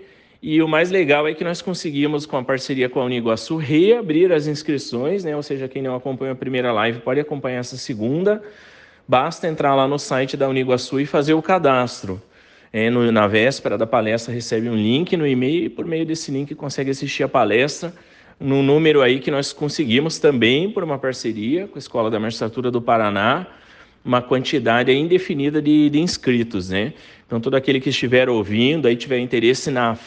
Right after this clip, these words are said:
nas falas que faremos aí sobre a pandemia, os efeitos na vida das pessoas, como cuidar da saúde mental nesses dias, né? Todos os transtornos, a ansiedade, a an-,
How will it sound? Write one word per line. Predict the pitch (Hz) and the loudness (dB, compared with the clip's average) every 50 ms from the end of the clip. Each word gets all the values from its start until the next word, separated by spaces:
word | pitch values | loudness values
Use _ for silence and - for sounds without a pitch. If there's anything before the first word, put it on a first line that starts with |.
| - - - | -18 -10 -6
nas | 110 107 110 - - | -6 -6 -4 -6 -6
falas | - 135 127 143 165 175 170 143 - | -2 0 2 2 2 2 0 -2 -6
que | - - | -8 -10
faremos | 131 - 131 113 117 123 127 123 | -6 -4 0 0 0 0 0 -2
aí | 127 117 | -4 -6
sobre | 117 - 147 127 120 123 | -4 -6 -6 -4 -2 -4
a | 110 | -4
pandemia, | - 127 120 113 104 101 101 107 123 143 151 165 160 156 139 | -2 -2 -2 -2 -2 -2 -2 0 0 2 2 4 4 2 2
os | 123 117 | 2 0
efeitos | 113 107 - 139 131 127 127 - | -2 -2 0 -2 -2 -2 -4 -8
na | - 120 117 | -8 -8 -6
vida | 113 123 113 120 | -6 -4 -4 -4
das | 120 123 117 117 - | -4 -6 -6 -8 -8
pessoas, | - 107 - - - 131 123 139 156 156 151 143 147 147 - - - - - - - - - - - - _ _ | -10 -10 -10 -6 -2 2 4 6 6 6 6 4 4 0 -6 -14 -20 -20 -20 -20 -20 -20 -20 -20 -20 -20 _ _
como | - 147 156 175 175 170 | 2 2 4 4 2 0
cuidar | 175 180 170 156 131 131 127 139 160 175 180 | 4 4 4 4 6 4 2 2 2 0 -2
da | 147 147 147 | -2 -4 -6
saúde | - - 156 131 135 147 143 139 | -6 -6 -4 -2 -2 -2 -4 -4
mental | 139 135 120 117 120 131 131 135 | -6 -4 -6 -4 -4 -4 -2 -2
nesses | 131 120 127 123 - 117 104 95 | -4 -6 -8 -8 -8 -8 -8 -6
dias, | 95 98 117 151 165 165 156 139 113 104 104 | -4 -2 -2 -2 0 2 2 2 2 0 0
né? | 110 120 135 143 | -2 -2 -2 -2
Todos | 139 - 143 135 139 | -2 -2 -2 -2 -2
os | 143 135 123 117 120 - | -2 -4 -4 -4 -6 -8
transtornos, | - 135 123 127 123 - - 113 113 127 143 139 123 113 107 113 123 | -6 -6 -6 -4 -6 -6 -4 0 2 4 4 4 4 2 -2 -4 -4
a | 113 | -4
ansiedade, | 120 123 - - 131 110 95 87 95 110 123 135 131 127 113 113 | -6 -6 -2 0 0 0 0 -2 -2 0 2 2 2 2 2 0
a | 110 | 0
an-, | 110 110 110 | -2 -2 -4